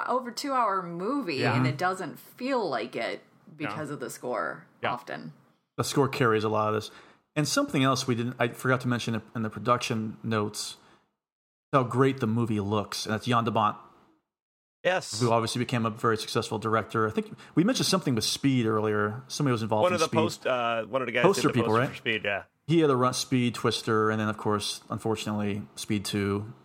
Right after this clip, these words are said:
Speaker 3: hurt, and then The Haunting hurt, and then, you know, other things
Speaker 2: What?
Speaker 3: hurt.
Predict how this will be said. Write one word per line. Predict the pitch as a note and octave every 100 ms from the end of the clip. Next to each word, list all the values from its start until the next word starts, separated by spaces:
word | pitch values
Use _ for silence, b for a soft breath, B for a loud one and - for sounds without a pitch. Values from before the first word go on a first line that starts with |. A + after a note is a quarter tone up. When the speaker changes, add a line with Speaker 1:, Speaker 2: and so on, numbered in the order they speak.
| _ _ _ _ -
Speaker 3:
hurt, | G#2 G#2+ - -
and | A#2 G#2+
then | G2+ G2+
The | G#2+
Haunting | G#2 G2+ G2
hurt, | G2+ G2+ G#2+
and | G2+
then, | G#2 G2+ -
you |
know, | G#2 G2+ G2+ _ - -
other | B2+ A#2+
things | E3+
Speaker 2:
What? | A#2
Speaker 3:
hurt. | A2